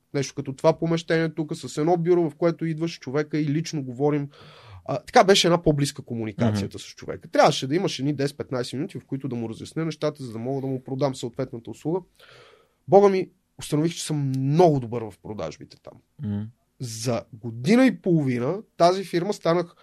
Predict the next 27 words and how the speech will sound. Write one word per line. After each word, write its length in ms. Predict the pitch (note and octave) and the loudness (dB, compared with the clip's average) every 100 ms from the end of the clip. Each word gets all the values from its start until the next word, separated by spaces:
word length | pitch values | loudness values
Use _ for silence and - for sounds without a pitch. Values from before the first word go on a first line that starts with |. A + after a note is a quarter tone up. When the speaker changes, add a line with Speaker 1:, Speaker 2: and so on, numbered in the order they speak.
| _ _ _ _ _ - | _ _ _ _ _ 6
Speaker 1:
топ 240 | F3+ E3+ | 6 6
продавач 480 | A#3 F3+ D3+ D3+ A3+ | 2 4 4 2 0
им, 120 | G#3 | -4
защото 320 | E3+ F3+ F3 | -4 -4 -4
те 160 | E3+ F3+ | -2 0
ме 100 | E3+ | 2
местеха 560 | D3+ E3 G#3+ - F#3 | 0 -2 -4 -2 -2
в 100 | D#3 - | -2 -2
офисите, 440 | E3 F#3+ F3 E3+ | -2 -2 -8 -6
в 100 | D#3+ D3 | -6 -4
които 260 | E3+ F3 | -6 -4
нямаха 680 | D#3+ D3+ D3+ D#3+ D3+ D3+ C#3 _ _ | -2 0 0 -2 -2 -2 -4 _ _
добра 140 | B2+ B2+ | -10 -2
Speaker 2:
Продажби. 240 | C#3 C#3+ | 2 2
Speaker 1:
успеваемост 540 | C#3 - B2+ C3+ C#3+ G#2 | 0 -4 -2 0 0 0
и 40 | |
Speaker 2:
Мгм. 80 | G2 | -2
Speaker 1:
продажби. 440 | A#2+ A#2+ G2 - _ - - - - _ _ _ - | -4 -2 -2 -6 _ -20 -20 -20 -20 _ _ _ -8
Установих, 480 | - D#3+ E3+ G3+ | -2 2 2 0
че 140 | - F3 | -2 0
много 480 | D#3 D3+ D#3 D3+ E3+ | 2 2 4 4 4
мога 260 | F3 F3+ | 2 2
да 120 | F#3 | -2
комуникирам 600 | F3 F#3+ F#3+ F3+ F#3 F#3 | -4 -4 -4 -4 -2 -2
с, 120 | F3+ F#3+ F#3+ - - | -4 -10 -12 -12 -4
а, 380 | G3 F#3+ F#3+ F#3+ | 0 2 2 0
хората. 600 | F#3+ G3 G3 F#3 G3 | 2 2 2 0 -4